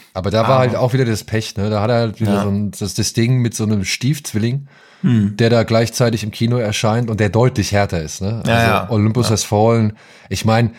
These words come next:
Speaker 1: ich glaub, am Ende von White House Down ballert ja, glaub ich, äh, hier, wie heißt der Tänzer? Channing Tatum. Ähm,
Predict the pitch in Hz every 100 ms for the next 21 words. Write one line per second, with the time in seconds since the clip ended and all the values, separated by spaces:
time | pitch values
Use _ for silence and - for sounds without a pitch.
0 | - _ _ - 90 107 107 117 98 _
1 | _ - 95 101 123 110 104 101 113 110
2 | - 95 113 101 - 98 113 107 107 101
3 | 101 104 95 - - 98 98 98 82 69
4 | _ _ - 98 95 92 90 92 - _
5 | _ _ _ _ - 95 101 104 98 98
6 | 98 92 - 101 98 104 107 117 110 -
7 | - - - - - 104 101 98 95